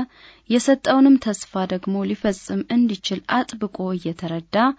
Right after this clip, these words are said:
በእምነት በረታ እንጂ ባለማመን ምክንያት በእግዚአብሔር ተስፋ ቃል አልተጠራጠረም። ስለዚህ ደግሞ ጽድቅ ሆኖ ተቆጠረለት» ይላል። በአብርሃም ምክንያት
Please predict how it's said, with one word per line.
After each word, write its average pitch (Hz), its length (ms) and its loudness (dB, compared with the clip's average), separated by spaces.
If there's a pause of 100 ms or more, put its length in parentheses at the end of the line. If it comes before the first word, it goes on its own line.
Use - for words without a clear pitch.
(440)
በእምነት 269 580 6
በረታ 214 400 -2 (100)
እንጂ 170 240 -4 (560)
ባለማመን 226 720 2
ምክንያት 214 460 -4
በእግዚአብሔር 180 640 -4
ተስፋ 175 460 -10
ቃል 240 220 -2 (400)
አልተጠራጠረም። 180 960 -2 (460)
ስለዚህ 339 440 4
ደግሞ 226 320 2 (260)
ጽድቅ - 340 -8
ሆኖ 214 220 -2 (380)
ተቆጠረለት» 175 1080 -6
ይላል። 175 280 -2 (1000)
በአብርሃም 320 500 8
ምክንያት 220 420 2